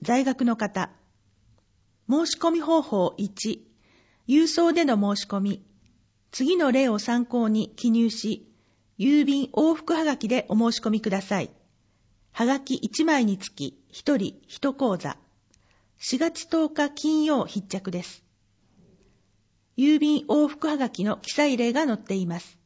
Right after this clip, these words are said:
返信の表は、申し込む方の郵便番号、住所、氏名。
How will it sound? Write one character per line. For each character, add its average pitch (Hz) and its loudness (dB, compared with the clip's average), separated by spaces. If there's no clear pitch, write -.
返 285 0
信 277 2
の 247 2
表 226 -2
は、 160 -4
申 294 2
し - -6
込 330 -2
む 277 2
方 202 -6
の 165 -6
郵 277 2
便 294 2
番 269 2
号、 165 -6
住 277 2
所、 - -10
氏 - -2
名。 170 -2